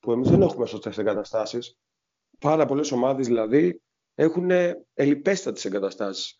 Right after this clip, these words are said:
Ενώ στην Ισπανία βλέπεις, π.χ. μια ομάδα στη, στη Βασκονία, στους Βάσκους, και έχει εγκαταστάσεις σαν ομάδα Α ένα εδώ πέρα και είναι ομάδα τρίτης, τέταρτης κατηγορίας στην Ισπανία.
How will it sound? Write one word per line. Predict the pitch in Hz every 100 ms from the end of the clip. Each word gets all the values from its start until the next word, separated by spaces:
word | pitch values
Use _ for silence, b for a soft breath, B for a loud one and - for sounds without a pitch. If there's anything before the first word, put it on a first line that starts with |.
| _ _ -
Ενώ | 120 147
στην | - 170
Ισπανία | 151 131 123 135 139 - 139 156 - - 165
βλέπεις, | 131 151 151 180 156 -
π.χ. | 147
μια | 156 147 151
ομάδα | 139 131 139 117 98
στη, | - - 101 101 - - _
στη | - -
Βασκονία, | 107 110 - 104 107 117
στους | 110 110
Βάσκους, | 107 113 117 139 -
και | -
έχει | 156
εγκαταστάσεις | 165 139 135 - 156 160 - - - _ _ _ -
σαν | - 156
ομάδα | 151 151 147 151 151
Α | 139
ένα | 143 147
εδώ | 110 101
πέρα | 120 135 156
και | 143 147
είναι | 151 160
ομάδα | 156 143 160 156 165 156 - _ _ _
τρίτης, | - 160 165 -
τέταρτης | 156 160 143
κατηγορίας | - 135 135 147 180
στην | 147 113
Ισπανία. | - 95 92 -